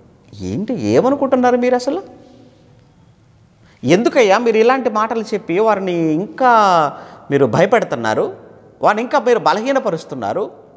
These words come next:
అలా అని దేవుడు అప్పటికి వారి మధ్య ఇంకా అద్భుతాలు ఏమీ చేయలేదా? ఎన్ని చేయలేదు చెప్పండి వారి కోసం దేవుడు?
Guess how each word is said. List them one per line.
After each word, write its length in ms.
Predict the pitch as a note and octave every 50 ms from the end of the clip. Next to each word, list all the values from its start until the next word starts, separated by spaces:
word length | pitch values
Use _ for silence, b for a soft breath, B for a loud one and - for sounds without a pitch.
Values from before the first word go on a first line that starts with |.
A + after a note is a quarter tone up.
| _ _ _ _ b b b b b
అలా 160 | - F3+ F#3+
అని 220 | F#3+ A#3+ D4+ D#4+ D4
దేవుడు 380 | G3 G#3+ A3+ C4+ D#4 E4 D4+
అప్పటికి 360 | B3 - - C#4 D#4 C4 C#4
వారి 160 | C#4 C4+ B3 A#3
మధ్య 300 | G#3+ A3+ A3 A3+ C#4+ C4
ఇంకా 180 | B3+ A#3+ A3
అద్భుతాలు 380 | F#3+ E3+ F#3 B3 B3+ C#4+ C4 A#3
ఏమీ 160 | A#3 A3 G#3 - -
చేయలేదా? 360 | G3 G#3+ B3+ B3+ A3 G3 A#3+ B3+ B B B B B A2+
ఎన్ని 320 | B2 D#3 F#3+ A#3 C4+ D#4
చేయలేదు 400 | - - D4 C#4 D4 D#4+ D#4+ C#4
చెప్పండి 380 | - D#4 C#4 C#4+ - D4 D4 C#4+
వారి 140 | C4+ C4
కోసం 380 | C4+ C4+ C4+ C#4 C#4 D4 C#4 B3
దేవుడు? 360 | B3+ B3+ C4 D4+ D#4+ G#4 G4+